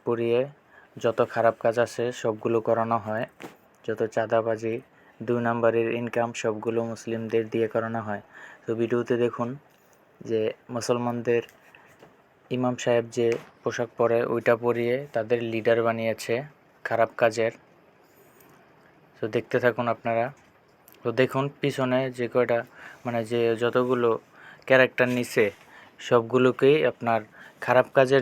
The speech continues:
যত লোক আছে তাদের মাথায় টুপি পরিয়ে খারাপ কাজ করাচ্ছে তারা। তার মানে ওরা কি বোঝাতে চাচ্ছে? মুসলিমরা কি খারাপ? যত খারাপ কাজ আছে সেগুলো কি সব কিছু করে মুসলিমরা?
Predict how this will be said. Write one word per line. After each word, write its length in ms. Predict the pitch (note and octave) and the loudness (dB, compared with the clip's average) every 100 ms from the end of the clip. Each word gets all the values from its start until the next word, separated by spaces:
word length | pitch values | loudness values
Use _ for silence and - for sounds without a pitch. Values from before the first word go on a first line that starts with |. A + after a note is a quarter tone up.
| B2 | 4
যত 140 | B2+ C3+ C3 | 4 4 4
লোক 120 | C3 C#3 | 6 4
আছে 160 | - A#2 - | 4 0 4
তাদের 280 | A#2 B2 B2+ B2+ | 6 6 4 4
মাথায় 320 | B2 B2 B2 C3 - | 2 4 2 2 0
টুপি 240 | C#3 D#3+ D3+ | 0 2 8
পরিয়ে 320 | D#3 C#3 C3 F3+ - _ - _ - | 8 10 6 2 -4 _ -20 _ -2
খারাপ 200 | A#2+ A#2+ - | 2 2 2
কাজ 120 | C3 - - - - _ _ - _ - - | 0 0 -20 -20 -20 _ _ -20 _ -20 -4
করাচ্ছে 420 | - B2+ B2+ - A2+ | 4 6 4 2 0
তারা। 180 | G#2+ G#2 G2 - - - - - - - | 2 2 -2 -12 -20 -20 -20 -20 -20 -2
তার 160 | B2 B2 B2+ | 2 2 2
মানে 180 | B2+ B2+ B2+ - - - A#2+ | 0 2 0 -2 -12 0 6
ওরা 140 | B2 A#2+ | 6 4
কি 80 | C3 A#2+ | 0 0
বোঝাতে 380 | B2 A#2+ A#2 A#2 | 2 2 2 2
চাচ্ছে? 320 | A#2 - - G#2 - - - - - | -2 -4 -4 -4 -4 -20 -20 -20 -6
মুসলিমরা 460 | B2+ - C3+ B2+ B2+ B2 | -6 -2 0 4 4 4
কি 80 | C3+ - | -2 2
খারাপ? 260 | B2 C3 B2 - - - - - | 4 4 2 -2 -20 -20 -16 0
যত 140 | C3 B2+ B2 | 2 2 2
খারাপ 200 | B2 B2+ - | 2 0 2
কাজ 120 | C3+ C#3 | 2 4
আছে 160 | - A#2+ - - - - | 4 2 2 -10 -6 2
সেগুলো 340 | B2+ A#2+ B2+ A#2+ | 4 6 4 4
কি 80 | B2+ - | 0 2
সব 100 | A2 B2 | 0 0
কিছু 160 | B2 B2 | 0 4
করে 160 | B2+ B2 B2 | 4 2 -4
মুসলিমরা? 400 | - B2+ B2 | -4 0 4